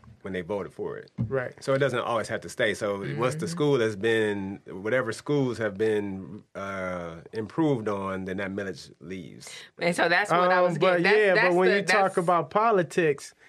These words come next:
Speaker 2: they figure out another way to spend that money, or they vote on it and then they replace it with something else.
Speaker 3: Mm-hmm.
Speaker 1: Well, that's,
Speaker 2: They
Speaker 1: they
Speaker 2: vo-
Speaker 1: gotta vote on it, though.
Speaker 2: Yeah, but what we just talked about, most
Speaker 1: Mm-hmm.
Speaker 2: people not paying attention when
Speaker 1: Mm-hmm.
Speaker 2: they vote.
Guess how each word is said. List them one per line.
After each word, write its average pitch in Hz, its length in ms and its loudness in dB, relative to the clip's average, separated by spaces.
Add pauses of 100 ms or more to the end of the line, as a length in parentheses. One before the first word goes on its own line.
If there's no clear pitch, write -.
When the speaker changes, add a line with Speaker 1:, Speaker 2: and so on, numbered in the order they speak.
(200)
Speaker 2:
they 160 140 4
figure 175 340 2
out 160 160 4
another 151 380 2
way 147 160 4
to 139 80 4
spend 143 380 -2
that 131 180 0
money, 151 340 0
or 147 220 0
they 143 140 2
vote 151 360 0
on 147 220 0
it 143 200 -4
and 135 200 0
then 143 160 2
they 135 140 2
replace 135 540 -2
it 139 80 -4
with 127 160 -8
something 131 380 -4
else. 151 240 0
Speaker 3:
Mm-hmm. 180 240 -6
Speaker 1:
Well, 139 140 2
that's, 139 180 2
Speaker 2:
They 143 200 0
Speaker 1:
they 123 160 0
Speaker 2:
vo- 117 40 2
Speaker 1:
gotta 120 160 2
vote 165 240 2
on 120 160 2
it, 71 140 -6
though. 52 180 -12 (100)
Speaker 2:
Yeah, 170 380 2
but 127 380 0 (160)
what 135 180 0
we 151 140 0
just 156 260 -4
talked 190 280 -2
about, 131 260 -4
most 135 240 0
Speaker 1:
Mm-hmm. 101 80 -10
Speaker 2:
people 147 340 -2
not 139 300 -2
paying 147 260 -2
attention 139 540 -4
when 135 100 -4
Speaker 1:
Mm-hmm. 131 80 -6
Speaker 2:
they 127 60 -4
vote. 139 400 -6